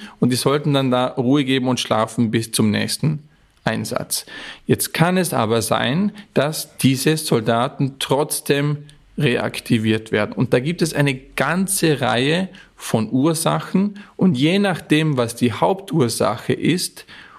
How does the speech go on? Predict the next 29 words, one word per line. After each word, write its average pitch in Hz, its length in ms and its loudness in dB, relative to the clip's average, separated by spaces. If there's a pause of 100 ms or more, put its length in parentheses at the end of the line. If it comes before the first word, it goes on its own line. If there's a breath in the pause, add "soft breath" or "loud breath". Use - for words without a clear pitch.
(140 loud breath)
und 123 220 2
je 160 320 2
nachdem, 127 720 0 (480 loud breath)
worauf 127 520 2
ich - 160 2
genetisch 127 540 2
empfindlich 123 720 0
bin, 147 400 0 (400 loud breath)
also 120 220 0
beispielsweise, 127 760 0
ich 127 140 -4
habe - 120 -2
gesagt, 110 300 0
die 113 100 2
Gelenkschmerzen, 160 1000 0 (240 loud breath)
wenn 120 140 4
meine 110 320 2
Oma 165 540 2 (100)
schon 147 220 0
immer 147 180 4
Gelenkschmerzen 139 840 0
hatte, 131 260 2
Rheuma, 135 520 2 (520 loud breath)
und 120 380 -2
mein, 107 360 0
mein, 110 300 0
meine 104 200 2
Mutter, 156 380 2
dann 165 200 -2